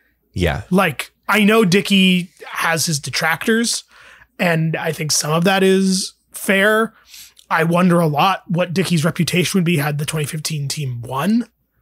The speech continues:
Speaker 2: Like, if he would be looked at as such a pariah in a lot of senses. But, like,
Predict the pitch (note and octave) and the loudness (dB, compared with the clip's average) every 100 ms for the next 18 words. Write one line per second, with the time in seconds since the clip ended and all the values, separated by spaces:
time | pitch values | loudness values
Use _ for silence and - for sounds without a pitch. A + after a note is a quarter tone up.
0 | _ _ _ _ _ - D#3 C#3+ E3 C#3+ | _ _ _ _ _ -10 -6 -2 -2 -4
1 | C#3 C#3+ - D3+ C#3+ - C3+ C3 - C#3+ | -4 -6 -2 0 0 -4 -6 -4 -4 -4
2 | - B2+ A#2 A2+ - D3+ C3 C#3 F#3 G#3+ | -6 -6 -8 -8 -10 -8 -4 0 2 2
3 | G3+ F#3+ F#3 F#3+ - G3 F#3 - G3 G3 | 2 2 2 2 0 0 0 0 0 0
4 | - - _ _ _ _ - G#3+ G#3+ G3+ | -4 -6 _ _ _ _ -2 0 4 2
5 | F#3 - | 2 -4